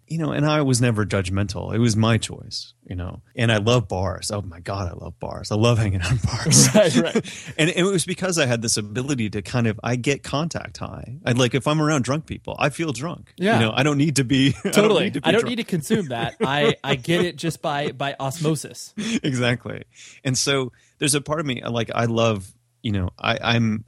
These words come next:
Speaker 1: happy with people just being happy. But for me, it was like, it was something, I realized how uncomfortable I was with it. And, and I've never looked back. And now it's been, whatever, fuck, twenty, twenty, twenty-four years, you know?
Speaker 2: Yeah. Well, it, it's interesting. I,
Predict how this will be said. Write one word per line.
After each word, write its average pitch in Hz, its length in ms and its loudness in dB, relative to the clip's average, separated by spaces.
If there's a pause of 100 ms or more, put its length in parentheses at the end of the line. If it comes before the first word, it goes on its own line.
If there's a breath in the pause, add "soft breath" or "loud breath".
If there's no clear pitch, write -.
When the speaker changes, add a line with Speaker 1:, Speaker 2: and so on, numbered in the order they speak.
Speaker 1:
happy 110 500 0
with 98 300 -8
people 98 340 -8
just - 200 -8
being 90 180 -6
happy. 92 320 -8
But 117 220 -8
for 117 100 0
me, 110 300 4
it - 80 -6
was 98 120 -6
like, 92 200 -4
it 98 80 -4
was 95 180 -4
something, 90 380 -4 (420 soft breath)
I 120 60 0
realized 104 720 2
how 98 120 -2
uncomfortable 92 460 -4
I 95 60 -4
was 92 280 -6
with - 160 -10
it. - 180 -6 (320 soft breath)
And, 95 360 0
and 92 180 -2
I've 87 100 0
never 92 480 0
looked 92 220 -6
back. 90 320 -2
And - 140 -4
now 50 160 -4
it's - 140 -6
been, - 300 -8 (120)
whatever, 98 500 -6 (380)
fuck, - 240 -10 (280)
twenty, 90 420 -4 (380 loud breath)
twenty, 98 220 0 (100)
twenty-four 98 520 2
years, 95 500 4
you - 60 -6
know? 95 80 -4
Speaker 2:
Yeah. 208 440 -6
Well, 180 160 6
it, 165 220 2
it's 160 160 -2
interesting. 175 460 -2
I, 123 100 2